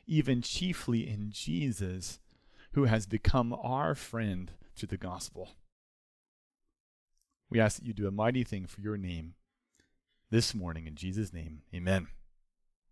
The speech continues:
Well, good morning, Christ City, and welcome here. We are continuing this morning our series in the book of Proverbs on the topic of wisdom, and learning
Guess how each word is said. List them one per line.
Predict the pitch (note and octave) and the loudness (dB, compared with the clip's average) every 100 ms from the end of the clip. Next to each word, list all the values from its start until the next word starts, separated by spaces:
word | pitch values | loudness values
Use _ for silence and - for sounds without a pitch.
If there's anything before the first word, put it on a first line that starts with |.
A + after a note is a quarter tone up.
| - - - - - _ _ _ C#3+ | -18 -14 -14 -16 -20 _ _ _ 8
Well, | C#3 | 12
good | D#3 | 12
morning, | D3+ E3 F#3 F3 F3 | 12 10 12 12 10
Christ | F3 D#3 D3+ C#3 | 10 12 12 10
City, | D3 C3+ C#3+ D#3 | 10 10 10 8
and | C#3 | 6
welcome | C3 C3+ D3 - D3+ C#3+ C#3 | 10 12 12 10 8 8 4
here. | E3 C3+ C#3 A#2+ A#2 E3 | 0 2 6 8 12 10
We | D3+ D#3 | 10 8
are | F3 C#3 | 10 8
continuing | - C#3+ - D#3+ D#3 D3+ C#3+ | 8 2 4 4 4 4 4
this | C3 - | 4 4
morning | C#3 C#3 C#3 C#3+ | 4 6 6 4
our | - B2+ B2+ B2 | 8 10 10 8
series | - C#3+ C#3+ C#3 C#3 B2+ - - - - - - - | 4 8 8 10 8 6 -2 -10 -18 -20 -20 -12 4
in | C#3 D3 | 10 10
the | |
book | B2+ B2+ F3 | 12 12 12
of | G#3+ - | 12 12
Proverbs | F#3 D#3 D3 B2+ D3 E3+ | 12 12 12 10 6 4
on | D3+ | 2
the | B2+ | 8
topic | C#3+ C3+ D3+ C#3+ | 10 10 8 8
of | C#3+ C#3 C3+ C3+ | 10 10 8 8
wisdom, | F#3 G#3+ G#2+ G2 D2+ - - - - _ - - | 8 10 6 -2 -6 -14 -16 -16 -18 _ -10 2
and | C3 | 6
learning | C#3 E3 D#3+ D3+ D3 | 10 10 10 8 2